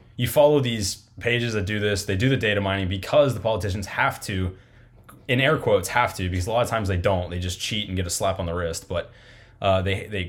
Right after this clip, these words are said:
quote, "have to disclose what they're trading within a certain amount of time before it executes." I think it's forty-five days. I can't remember. I used to know all this shit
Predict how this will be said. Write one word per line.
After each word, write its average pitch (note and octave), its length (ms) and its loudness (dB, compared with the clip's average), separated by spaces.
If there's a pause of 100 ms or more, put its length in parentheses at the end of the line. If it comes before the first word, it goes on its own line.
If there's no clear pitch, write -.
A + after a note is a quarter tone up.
quote, C3 280 0
"have - 340 0
to A2 220 -2
disclose G2 880 0
what G2 280 -2
they're A#2 120 -2
trading G2 580 0
within F#2+ 260 -4
a F2+ 40 -2
certain A2 280 -4
amount G#2 180 -2
of F#2+ 60 -4
time F#2+ 180 -2
before F2+ 260 -4
it F#2+ 60 2
executes." D#2+ 420 -6
I A#2+ 120 -2
think F#3+ 280 -6
it's F3+ 140 -6
forty-five C3 540 -2
days. A#2 340 -4
I F#2+ 60 -4
can't B2 260 -4
remember. G2 360 -4
I - 40 -4
used E3 300 -2
to B2+ 40 -2
know A2+ 140 2
all G2 100 2
this F2 140 -2
shit - 320 -6